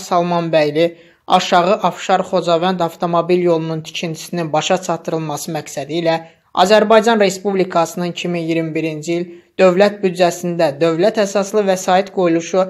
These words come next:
investisiya xərcləri üçün nəzərdə tutulan vəsaitin bölgüsünün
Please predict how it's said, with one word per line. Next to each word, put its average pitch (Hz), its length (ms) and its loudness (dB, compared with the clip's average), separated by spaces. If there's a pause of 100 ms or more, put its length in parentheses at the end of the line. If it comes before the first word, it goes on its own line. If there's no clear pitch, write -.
(360)
investisiya 190 720 0
xərcləri 185 500 2
üçün 185 240 -4
nəzərdə 170 480 0
tutulan 175 400 -2
vəsaitin 165 600 -2
bölgüsünün 160 580 -4